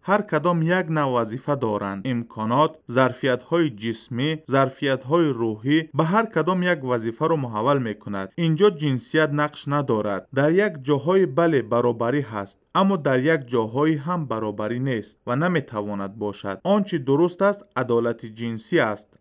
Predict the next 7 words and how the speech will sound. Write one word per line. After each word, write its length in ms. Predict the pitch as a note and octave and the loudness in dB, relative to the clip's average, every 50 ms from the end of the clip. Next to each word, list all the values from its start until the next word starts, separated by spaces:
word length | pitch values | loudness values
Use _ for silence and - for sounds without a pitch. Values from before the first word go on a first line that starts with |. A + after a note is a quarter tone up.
| _ - | _ -6
عدالت 460 | A#2+ A2+ A2 A2 A2 A2 G#2+ - B2 | -4 -2 -2 -2 -2 -2 -4 -6 -8
جنسی 640 | A2+ G#2+ A2 A2+ A2+ A2+ A2+ - - F3 F#3 F#3+ F#3+ - - _ _ - B2 | -8 -8 -6 -6 -6 -6 -6 -2 2 2 2 2 0 -4 -20 _ _ -6 0
در 220 | C#3 C#3+ C#3 C3 - - | 0 2 2 0 -2 -4
همه 260 | - G3+ G#3+ G3 E3 C#3 | -2 0 0 2 0 0
جا 180 | B2+ C#3+ C#3+ | 0 0 0
معتبر 640 | C3+ B2+ B2 - - A#2 - - A#2 A2+ B2+ B2+ A2+ | 0 -2 -4 -6 -8 -8 -8 -6 -4 0 2 2 2
است. 280 | G#2 G2+ G2 - - | 0 -2 -4 -6 -12